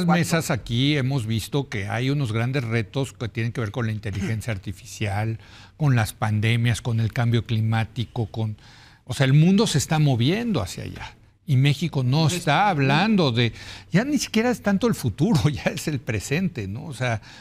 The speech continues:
Speaker 2: pensar el futuro ya se nos hace muy, muy de largo plazo, ¿no? Pero l-, por lo que está pasando ya en el mundo,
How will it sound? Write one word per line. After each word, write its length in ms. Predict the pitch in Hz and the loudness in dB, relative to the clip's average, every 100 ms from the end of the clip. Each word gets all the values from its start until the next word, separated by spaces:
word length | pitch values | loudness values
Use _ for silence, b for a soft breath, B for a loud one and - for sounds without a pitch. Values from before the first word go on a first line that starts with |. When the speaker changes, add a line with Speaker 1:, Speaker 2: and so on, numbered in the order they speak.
| B | B
Speaker 2:
pensar 300 | 139 127 170 202 | 0 2 4 2
el 80 | |
futuro 340 | - 143 160 175 | 2 2 4 4
ya 160 | 160 160 | 4 2
se 120 | 180 | 0
nos 160 | 127 | 0
hace 200 | 147 - | -2 -2
muy, 540 | 143 127 139 143 139 131 | 0 0 0 2 0 -2
muy 320 | 123 135 139 | -2 0 2
de 140 | 123 | 2
largo 300 | 120 127 135 | 2 2 0
plazo, 520 | 117 135 180 - 120 95 | -2 -4 -6 -6 -8 -6
¿no? 300 | 104 190 b b b b b _ | -6 -6 b b b b b _
Pero 240 | - 117 120 | 0 4 4
l-, 220 | 135 - - | 0 -4 -2
por 120 | 127 | 0
lo 140 | 117 | 2
que 60 | 120 | 0
está 280 | - 185 - | 0 -2 2
pasando 400 | 247 - 190 196 | 0 2 4 4
ya 140 | 151 | 4
en 120 | 170 170 | 4 4
el 100 | 131 | 4
mundo, 520 | 139 131 117 131 | 4 4 4 2